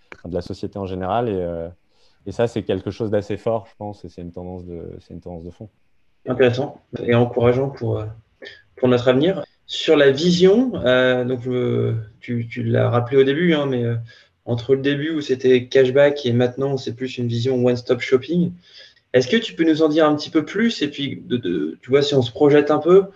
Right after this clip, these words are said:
Speaker 2: à, à quoi va ressembler Joko dans, je sais pas, un ou deux ans ? On va pas aller beaucoup plus loin que ça, parce que dans le... ça peut vite évoluer, mais en tout cas, tu vois, dans les douze, vingt-quatre prochains mois,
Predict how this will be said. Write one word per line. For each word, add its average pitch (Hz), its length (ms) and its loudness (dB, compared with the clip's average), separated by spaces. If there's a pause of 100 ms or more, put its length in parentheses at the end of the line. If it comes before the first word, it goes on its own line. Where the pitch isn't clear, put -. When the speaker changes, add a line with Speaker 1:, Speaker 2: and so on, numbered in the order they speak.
(360)
Speaker 2:
à, 123 260 0
à 131 60 0
quoi 175 240 6
va 156 120 6
ressembler 147 460 0
Joko 147 380 2
dans, 135 560 0
je - 80 -12
sais - 60 -20
pas, 120 360 -2
un 127 140 -2
ou 120 160 -2
deux 127 300 2
ans ? 165 240 -2 (400)
On 117 80 -6
va 113 80 -2
pas 123 180 2
aller 120 260 4
beaucoup 117 240 -2
plus 127 140 -12
loin 123 140 -6
que 117 80 -12
ça, 139 100 -10
parce 139 140 -10
que 123 80 -12
dans 110 160 -6
le... 107 180 -12 (680)
ça - 160 -4
peut 117 120 2
vite 123 280 4
évoluer, 151 340 8
mais 143 120 4
en 123 100 2
tout 120 160 -8
cas, 143 200 2
tu 135 120 -4
vois, 135 100 6
dans 127 120 4
les 120 120 4
douze, 127 220 0
vingt-quatre 135 320 2
prochains 135 280 -2
mois, 165 320 0